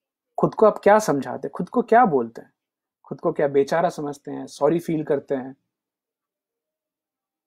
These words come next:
कि खुद को पावरफुल महसूस करते हैं।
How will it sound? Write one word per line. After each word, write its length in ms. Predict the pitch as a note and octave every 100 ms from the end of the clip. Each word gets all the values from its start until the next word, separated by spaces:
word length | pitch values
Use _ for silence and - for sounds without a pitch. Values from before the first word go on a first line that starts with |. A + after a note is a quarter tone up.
| _
कि 160 | F3+ G#3+
खुद 240 | G#3 D#3+
को 180 | - G3+
पावरफुल 680 | G3 D#3 E3+ G#3 F#3 C#3+ C3
महसूस 320 | C3+ - B2
करते 300 | - A2+ -
हैं। 80 | -